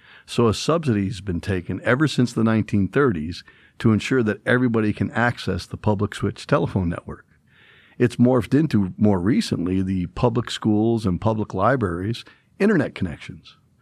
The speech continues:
as well as rural healthcare out in the telemedicine to the Indian clinics out in the middle of nowhere. So it's a,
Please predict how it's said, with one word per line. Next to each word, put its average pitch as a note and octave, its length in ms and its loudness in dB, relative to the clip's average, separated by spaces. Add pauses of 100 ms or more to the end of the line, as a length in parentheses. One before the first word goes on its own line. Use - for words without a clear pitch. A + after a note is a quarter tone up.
(300)
as A2+ 180 2
well C3 300 4
as G#2 280 0
rural A2 280 2
healthcare F#2 600 0
out G#2+ 160 0
in G#2 40 -2
the G#2 180 2 (120)
telemedicine A#2 760 2
to G2 300 0
the F#2 300 0
Indian A2 380 2
clinics F#2 520 -8
out G2 180 0
in G2+ 60 -2
the G2 60 2
middle F#2+ 220 0
of E2+ 80 -4
nowhere. F#2 480 -6 (560)
So B2+ 180 4
it's A2+ 140 0
a, A2 140 4